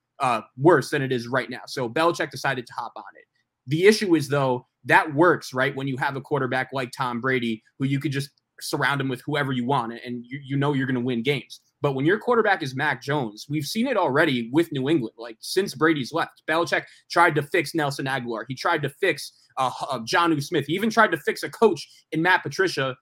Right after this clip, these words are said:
because he thought, uh, he, he, he is so good that he could turn those guys around. And that has blown up in their face. And my thing with the Patriots is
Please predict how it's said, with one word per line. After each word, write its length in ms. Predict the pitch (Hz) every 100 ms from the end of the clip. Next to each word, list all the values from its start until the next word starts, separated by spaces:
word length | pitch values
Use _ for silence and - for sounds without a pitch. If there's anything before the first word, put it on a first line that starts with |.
| _ -
because 300 | 151 143 -
he 180 | 180 -
thought, 300 | 175 160 - _ - -
uh, 220 | 143 127 107
he, 200 | 180 190
he, 160 | 160 190
he 200 | 160 208
is 220 | 135 -
so 220 | 220 185
good 420 | 135 151 180 117 - _ -
that 100 | 131
he 160 | 175
could 180 | 151 131
turn 280 | - 180 170
those 200 | 156 139
guys 300 | 151 143 120
around. 280 | 117 127 107
And 140 | 120
that 180 | 143 180 - _ -
has 140 | 156
blown 340 | 120 135 165 156
up 200 | 151 - _ _
in 160 | 165 156
their 160 | 143
face. 340 | 113 147 110 -
And 100 | 143
my 160 | 151 220
thing 340 | 220 233 220 - _
with 160 | 165 175
the 80 | 143
Patriots 480 | 165 147 127 107 -
is 240 | 139